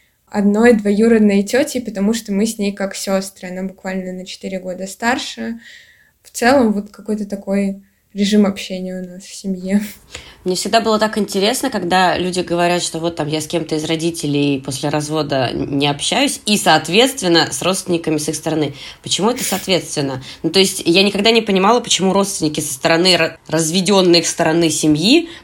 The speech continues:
Speaker 2: не общаются с ребенком. Ребенок-то тут вообще при чем? Ну, ну, не общайтесь, не знаю, не общайтесь, э, с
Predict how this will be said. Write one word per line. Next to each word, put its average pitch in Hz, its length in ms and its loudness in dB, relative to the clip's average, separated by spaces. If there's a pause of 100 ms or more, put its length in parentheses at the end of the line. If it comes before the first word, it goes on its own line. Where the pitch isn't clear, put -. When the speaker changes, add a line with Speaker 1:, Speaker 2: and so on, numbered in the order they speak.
Speaker 2:
не 175 180 4
общаются 180 420 2
с - 120 -6
ребенком. 165 540 -2
Ребенок-то 160 460 0
тут - 220 -14
вообще 123 220 -6
при - 160 -16
чем? - 360 -4 (960)
Ну, 160 80 2
ну, 175 100 4
не 185 180 6
общайтесь, 247 560 2
не 220 100 4
знаю, 196 220 4
не 185 80 4
общайтесь, 247 480 0
э, 175 180 4
с 160 380 0